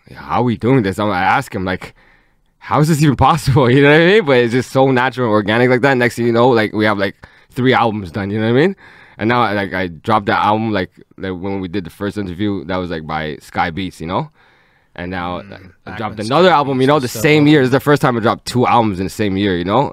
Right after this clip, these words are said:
Speaker 1: Completely two different albums and shit. And this one's produced all by Merkur, you know? And that shit just flows, you know? I, I give him, like, I'll give him, like, a sample and shit like that. Like, uh, he did a breakdown. I don't know if you, you guys seen that shit, but check that shit out. He did a breakdown for, uh, If You Know, You Know.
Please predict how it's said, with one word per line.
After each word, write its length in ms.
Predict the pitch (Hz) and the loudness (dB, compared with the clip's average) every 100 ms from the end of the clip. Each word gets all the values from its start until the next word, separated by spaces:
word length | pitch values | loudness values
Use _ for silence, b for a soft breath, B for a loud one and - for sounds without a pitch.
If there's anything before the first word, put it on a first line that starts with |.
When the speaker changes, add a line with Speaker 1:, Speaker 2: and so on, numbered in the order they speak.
| - | -10
Speaker 1:
Completely 500 | - 104 120 123 113 | -10 -8 -2 -2 -2
two 140 | - 113 | -4 -4
different 280 | 98 98 87 | -4 -2 -2
albums 320 | 92 85 80 | -4 -4 -8
and 100 | 85 | -8
shit. 260 | 90 85 _ b b b b | -6 -8 _ b b b b
And 120 | - 92 | -8 -6
this 120 | - | -4
one's 240 | 104 82 | -6 -6
produced 460 | - 95 92 90 _ _ _ | -10 -12 -12 -14 _ _ _
all 180 | 82 90 | -8 -6
by 120 | 80 | -8
Merkur, 380 | 85 104 85 80 | -6 -8 -8 -8
you 60 | |
know? 160 | 92 135 _ _ _ _ _ _ _ _ 90 | -8 -8 _ _ _ _ _ _ _ _ -14
And 180 | 85 87 | -12 -12
that 80 | |
shit 160 | - 90 | -12 -14
just 220 | 82 - | -14 -16
flows, 500 | - 101 98 87 82 | -8 -4 -2 -4 -6
you 80 | 85 | -6
know? 140 | 92 | -4
I, 220 | 92 85 85 | -4 -6 -8
I 60 | |
give 160 | 90 95 | -6 -4
him, 80 | 95 | -4
like, 300 | 87 - - b b b b | -6 -8 -20 b b b b
I'll 120 | 98 101 | -8 0
give 140 | 131 | 2
him, 80 | 139 | 4
like, 120 | 120 | 2
a 60 | 110 | 0
sample 400 | - 113 110 92 | -2 -2 0 -2
and 80 | 90 | -4
shit 140 | 107 | -4
like 140 | 90 90 | -6 -4
that. 480 | 90 87 - - 87 | -6 -6 -10 -16 -12
Like, 260 | 87 - | -12 -10
uh, 260 | 80 80 78 | -8 -8 -4
he 120 | 117 | 0
did 80 | 131 | 2
a 60 | 104 | 2
breakdown. 400 | 123 127 104 95 | 0 0 0 2
I 60 | |
don't 140 | 110 107 | 2 0
know 40 | |
if 60 | 95 | -4
you, 100 | - | -8
you 200 | 92 90 | -10 -6
guys 180 | 90 90 | -6 -4
seen 200 | 101 95 | -4 -4
that 160 | 87 - | -4 -6
shit, 160 | 80 | -8
but 100 | 80 | -8
check 220 | - 107 | -4 -4
that 160 | 110 90 | -2 -4
shit 180 | - 87 | -4 -4
out. 220 | 82 - | -4 -6
He 80 | 107 | -6
did 140 | 95 92 | -2 0
a 40 | |
breakdown 360 | 82 101 104 98 | 0 -2 0 -2
for, 260 | - 92 78 | -2 -2 -2
uh, 180 | 80 90 | -4 -6
If 160 | 92 | -6
You 60 | 98 | -2
Know, 180 | 104 104 | 2 2
You 100 | 95 | 2
Know. 300 | 107 92 | 2 0